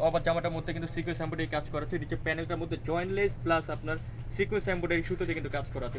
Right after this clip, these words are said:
পুরোটা জামা থাকছে স্ক্রিন প্রিন্টের মধ্যে, রং, কস, কালার গ্যারান্টি। সাথে একটা সালোয়ার পেয়ে যাচ্ছেন প্যান্ট কাটিংয়ের মধ্যে। প্রত্যেকটা জামা থাকবে থার্টি সিক্স থেকে ফর্টি সিক্স পর্যন্ত বডি সাইজ। আর এটার ওড়নাটা দেখুন, খুবই সুন্দর। দোপাট্টাটা থাকছে সম্পূর্ণ ডিজিটাল প্রিন্ট,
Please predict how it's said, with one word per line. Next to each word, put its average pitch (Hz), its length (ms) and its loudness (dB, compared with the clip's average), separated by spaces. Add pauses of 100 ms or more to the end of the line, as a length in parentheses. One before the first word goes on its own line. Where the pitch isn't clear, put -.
পুরোটা 180 200 0
জামা 175 220 0
থাকছে 175 260 -2
স্ক্রিন 170 200 -4
প্রিন্টের 156 260 -2
মধ্যে, 151 160 -4
রং, 147 220 -2
কস, 156 200 -2
কালার 143 240 0
গ্যারান্টি। 135 420 -2 (840)
সাথে 170 160 2
একটা 208 180 -2
সালোয়ার 202 280 2
পেয়ে 208 140 4
যাচ্ছেন 202 220 2
প্যান্ট 180 200 0
কাটিংয়ের 190 280 0
মধ্যে। 185 300 -2 (760)
প্রত্যেকটা 233 360 -2
জামা 226 180 2
থাকবে 202 200 -2
থার্টি 196 200 0
সিক্স - 200 -4
থেকে 233 160 2
ফর্টি 185 240 -2
সিক্স 208 160 -2
পর্যন্ত 185 240 -4
বডি 143 240 -2
সাইজ। 135 140 -2
আর 139 60 -2
এটার 170 300 0 (140)
ওড়নাটা 196 300 0
দেখুন, 139 300 -4
খুবই 202 160 -4
সুন্দর। 127 380 -6 (1500)
দোপাট্টাটা 190 520 -4
থাকছে 196 220 -4 (100)
সম্পূর্ণ 180 460 -6
ডিজিটাল 175 420 -2
প্রিন্ট, 143 200 -6